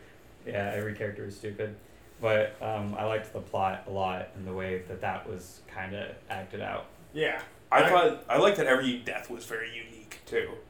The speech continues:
Speaker 1: Yeah.
Speaker 2: Uh, yeah, that first, that fucking, the umbrella scene, I was, I was prepared for it to be, like, kind of bloody and stuff, 'cause, like,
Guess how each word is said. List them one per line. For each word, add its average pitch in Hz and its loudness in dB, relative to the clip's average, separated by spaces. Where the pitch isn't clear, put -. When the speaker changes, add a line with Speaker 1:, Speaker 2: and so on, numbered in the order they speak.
Speaker 1:
Yeah. 95 -4
Speaker 2:
Uh, 175 -2
yeah, 156 6
that 170 6
first, 185 8
that 190 6
fucking, 226 2
the 165 4
umbrella 135 4
scene, 120 -4
I 147 4
was, 139 2
I 180 2
was 196 2
prepared 202 2
for 196 4
it 156 2
to 156 0
be, 139 -2
like, 120 -2
kind 123 -4
of 123 -6
bloody 131 0
and 135 -4
stuff, 135 0
'cause, 127 -6
like, 123 -6